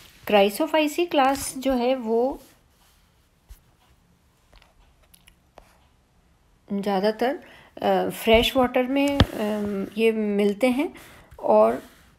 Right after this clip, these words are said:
अ, इसमें जो main pigment है जो इसको, अ, Chrysophysi को brown या orange color देता है वो है, अ,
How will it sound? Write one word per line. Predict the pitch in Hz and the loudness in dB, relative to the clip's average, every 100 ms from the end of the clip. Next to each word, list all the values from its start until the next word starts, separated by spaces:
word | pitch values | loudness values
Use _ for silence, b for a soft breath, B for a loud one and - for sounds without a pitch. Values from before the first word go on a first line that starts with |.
| - - - - | -20 -20 -16 -4
अ, | |
इसमें | 202 214 220 - 285 | -2 0 -2 0 0
जो | 302 320 | 2 0
main | 294 208 208 269 285 | 0 0 2 2 0
pigment | 277 208 180 233 277 277 | 2 0 2 2 2 2
है | 208 185 196 _ - | 0 -2 -6 _ -6
जो | 240 | -4
इसको, | 240 233 - - 247 277 | -2 -4 -8 -2 -2 -2
अ, | 339 - 208 196 | -6 -6 -4 -2
Chrysophysi | 196 190 190 254 240 208 214 | 0 0 2 -2 -2 -2 -4
को | 214 254 | -2 -2
brown | 202 196 185 208 247 247 | 0 2 2 2 0 -2
या | 247 226 | -2 -2
orange | - 190 208 247 | 0 2 2 0
color | - 214 196 | 0 0 2
देता | 196 185 185 | 0 -4 -4
है | 185 240 349 B B B B 180 | -4 -4 -8 B B B B -4
वो | 185 240 | 0 0
है, | 240 311 - b b b b - | 0 -4 -6 b b b b -6
अ, | 208 180 180 | -2 0 -2